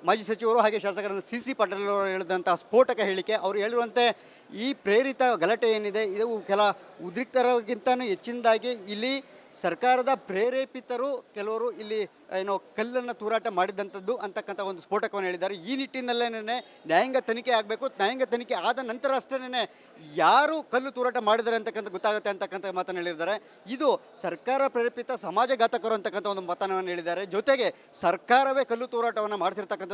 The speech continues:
ಅಂತಕ್ಕಂಥ ಮಾತನ್ನು ಕೂಡ ಬಹಳ ಸ್ಫೋಟಕವಾಗಿ ಹೇಳಿರ್ತಕ್ಕಂಥ. ನೋಡೋಣ ಈ ಒಂದು ಲಾಠಿ ಚಾರ್ಜ್ ವಿಚಾರ ಮುಂದೆ ಯಾವ ಒಂದು ತಿರುವನ್ನ ಪಡ್ಕೊಳುತ್ತೆ ಅನ್ನೋದನ್ನ. ಕ್ಯಾಮರಾ ಪರ್ಸನ್ ಶಿವು ಜೊತೆ ಸುರೇಶ್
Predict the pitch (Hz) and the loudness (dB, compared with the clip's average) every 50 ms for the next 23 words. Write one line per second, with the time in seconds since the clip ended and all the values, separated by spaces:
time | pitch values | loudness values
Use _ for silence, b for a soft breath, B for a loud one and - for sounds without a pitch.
0 | 196 175 160 185 185 190 180 180 170 180 185 214 214 208 214 220 214 214 214 202 | -4 -4 -4 -4 -4 -4 -2 0 0 0 0 0 -2 -2 -2 -2 0 2 2 2
1 | 175 B B B B - 190 185 - - - 240 247 254 233 226 214 190 185 180 | 2 B B B B -4 -2 -2 -2 2 4 4 4 4 2 0 0 0 0 -2
2 | 180 170 180 156 165 156 160 156 202 254 262 262 254 247 233 B B B B B | -2 -4 -6 -6 -6 -6 -6 -4 0 0 0 2 2 0 0 B B B B B
3 | - 214 226 214 214 208 196 175 160 175 185 226 - - 240 240 226 196 220 202 | -8 -6 -4 -4 -2 -2 0 2 4 4 2 0 -2 0 0 0 0 -2 -4 -6
4 | 202 - 208 202 196 190 190 190 196 190 190 165 160 156 180 196 208 196 185 185 | -2 -2 0 2 2 0 0 -2 -4 -4 -2 0 2 2 2 4 2 2 2 0
5 | 185 175 165 - 208 240 254 233 226 220 - 196 180 - 196 185 - 190 175 180 | -4 -6 -6 -2 2 4 4 4 4 2 -2 -4 -6 -4 -6 -4 -4 -4 -4 -2
6 | 170 156 151 147 139 - - b b b b _ - 196 202 220 214 214 214 - | -4 -4 -2 -4 -6 -6 -8 b b b b _ -6 -6 -4 -4 -6 -6 -6 -6
7 | 226 208 180 - 247 262 269 240 254 247 262 262 262 233 196 - - 220 233 254 | -8 -8 -8 -6 -6 -6 -6 -6 -4 -2 -2 -2 -2 -4 -8 -10 -6 -2 0 0
8 | 262 262 240 - | 0 0 -2 -6